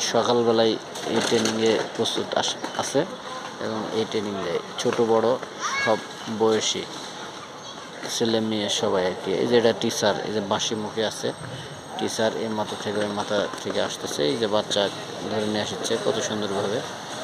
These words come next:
এই যে পা-, কত সুন্দরভাবে রেলি শিখাচ্ছে রানিং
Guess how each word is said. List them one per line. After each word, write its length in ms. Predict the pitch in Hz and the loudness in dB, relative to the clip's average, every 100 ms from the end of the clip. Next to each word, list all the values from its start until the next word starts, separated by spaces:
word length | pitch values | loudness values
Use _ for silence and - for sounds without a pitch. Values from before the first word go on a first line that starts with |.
| - - - 117 | -4 -4 0 2
এই 60 | 107 | 4
যে 100 | 104 85 - - - - - - | 4 2 -2 -8 -6 -4 -6 -4
পা-, 220 | - 107 - - - - | 0 0 0 -4 -6 -2
কত 120 | 117 113 110 | -2 -2 -2
সুন্দরভাবে 580 | 117 113 107 104 98 92 - - - - - - - - - - - | 0 0 0 0 0 -2 -4 -10 -12 -10 -10 -8 -10 -10 -12 -10 -8
রেলি 200 | 107 104 101 | -4 -4 -4
শিখাচ্ছে 360 | 98 95 - - - - - 113 | -4 -4 -4 -6 -8 -8 -2 2
রানিং 260 | 120 104 | 2 0